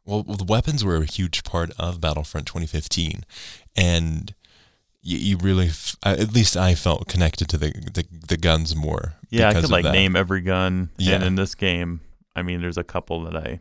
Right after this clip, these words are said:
Speaker 2: that I prefer on certain classes, but for the most part, it's kinda just whatever I'm defaulted with. I don't really delve too much in the, the
Speaker 1: Mm-hmm.
Speaker 2: weapons, to be honest.
Speaker 1: And that is something that a lot of fans would want more of, are more weapons. Uh, we're getting them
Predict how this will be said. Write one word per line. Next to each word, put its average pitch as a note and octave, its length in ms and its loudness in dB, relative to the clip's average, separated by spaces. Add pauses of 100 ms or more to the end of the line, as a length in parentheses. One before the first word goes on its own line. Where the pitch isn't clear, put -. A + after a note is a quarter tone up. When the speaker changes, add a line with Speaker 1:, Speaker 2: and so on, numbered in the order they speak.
Speaker 2:
that E2+ 140 -4
I D#2+ 80 -2
prefer F2 520 -6
on E2+ 220 -8
certain E2 320 -6
classes, E2+ 540 -6
but E2 300 -6 (400)
for A2 140 0
the G2+ 100 2
most F#2+ 280 4
part, F#2 180 6
it's F2 100 -6
kinda E2+ 200 -2
just E2 160 -6
whatever F2 220 0
I'm E2 140 -2
defaulted E2+ 420 -2
with. E2+ 200 -4
I F2+ 40 -6
don't E2+ 140 -4
really E2+ 280 -4 (440)
delve F#2 260 0
too - 180 -6
much F2 260 -6
in F2 160 -4
the, E2+ 280 -6
the G#2 120 -2
Speaker 1:
Mm-hmm. F2+ 80 -2
Speaker 2:
weapons, E2+ 400 -2
to F2 80 -8
be F2 80 -8
honest. F2 440 -8
Speaker 1:
And G#2+ 80 -2
that G#2 120 2
is A#2+ 100 4
something G#2+ 320 0
that E2 140 0
a D#2+ 40 0
lot D#2 240 -2
of D#2 80 -4
fans D2+ 720 -4
would F2+ 280 0
want F2 360 -2
more D#2 280 0
of, E2 480 -4
are F2 100 -2
more F2 200 -2
weapons. G#2 680 -2 (220)
Uh, F#2 220 -2
we're F#2+ 140 0
getting C#3 300 -2
them C3 240 -4